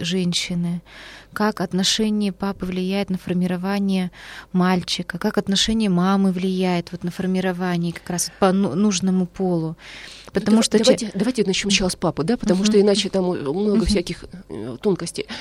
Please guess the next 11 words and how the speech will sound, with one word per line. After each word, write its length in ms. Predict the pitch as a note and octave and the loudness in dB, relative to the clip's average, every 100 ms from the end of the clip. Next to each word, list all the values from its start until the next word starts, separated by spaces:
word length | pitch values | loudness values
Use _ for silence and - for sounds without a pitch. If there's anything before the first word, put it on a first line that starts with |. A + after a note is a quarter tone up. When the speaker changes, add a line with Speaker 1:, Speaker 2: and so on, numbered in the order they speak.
| - - - - - - - _ _ - _ | -12 -12 -12 -14 -18 -20 -20 _ _ -20 _
Speaker 2:
Папа — 220 | A3 B3 | -4 0
глава 260 | F#3+ F#3 G3 | 2 4 2
семьи, 420 | - F#3 E3 D#3 - - _ _ _ _ - _ | 2 0 0 -4 -10 -20 _ _ _ _ -20 _
муж — 200 | F#3 G3 | 0 0
глава 260 | E3 E3 E3+ | 0 -2 -2
семьи. 420 | - F3+ F3 F3+ - _ _ _ _ - - - - - - | -4 -6 -8 -12 -18 _ _ _ _ -20 -18 -18 -18 -20 -10
Понимает 500 | - F3 E3+ A#3 B3+ | -6 -4 0 0 0
папа 280 | - F3 E3 | 0 -2 0
или 100 | D#3+ | 0
не 120 | E3+ | 0
понимает, 760 | E3+ E3+ E3+ G#3+ B3+ G#3 C3+ | 0 0 0 2 2 2 -2